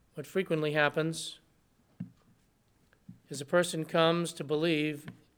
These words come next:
and is amazed. We heard a testimony of this last night. And is amazed how God opens their eyes, and all of a sudden they understand salvation's a free gift, and they come to believe and,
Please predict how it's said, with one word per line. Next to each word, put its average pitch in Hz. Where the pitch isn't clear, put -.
and 165
is 151
amazed. 160
We 165
heard 180
a -
testimony 160
of 151
this 151
last 143
night. 151
And 185
is 190
amazed 220
how 185
God 202
opens 202
their 180
eyes, 165
and 156
all 202
of 185
a 170
sudden 220
they 180
understand 185
salvation's 175
a -
free 202
gift, 180
and 165
they 160
come 196
to 175
believe 175
and, 165